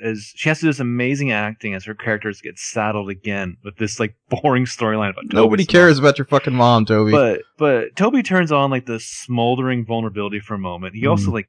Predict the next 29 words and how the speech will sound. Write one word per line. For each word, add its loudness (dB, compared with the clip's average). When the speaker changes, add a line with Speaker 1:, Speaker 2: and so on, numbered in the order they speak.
Speaker 1:
re-ups -2
his -10
block -6
of -12
woodness. -10
Spencer 0
has 2
an -2
idea. -2
She -12
yanks 0
out 2
her -4
cell -4
phone, -6
and -10
he's -6
just -16
like, -14
"Spencer, -2
what 2
are 0
you -8
doing?" 0
Um, -10
and -6
she's 0
like, -6
"Look, -8